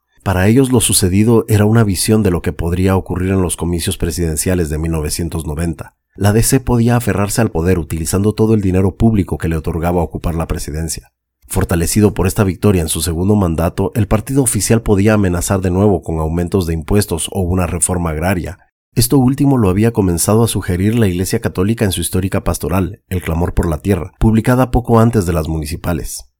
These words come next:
Como la D C era un partido católico, entre los finqueros se disparó el temor de que ocurriera una redistribución de la propiedad.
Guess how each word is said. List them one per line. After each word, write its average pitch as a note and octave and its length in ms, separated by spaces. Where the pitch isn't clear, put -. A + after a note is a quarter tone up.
Como F2+ 240
la F2+ 100
D G#2 140
C - 320
era G#2+ 140
un A2+ 100
partido A2+ 340
católico, F2+ 640
entre A2 240
los A2+ 160
finqueros B2 380
se B2 80
disparó G2 360
el G2+ 100
temor F#2 360
de E2 100
que - 80
ocurriera E2+ 480
una F#2 220
redistribución E2 760
de E2+ 80
la E2 140
propiedad. D2+ 500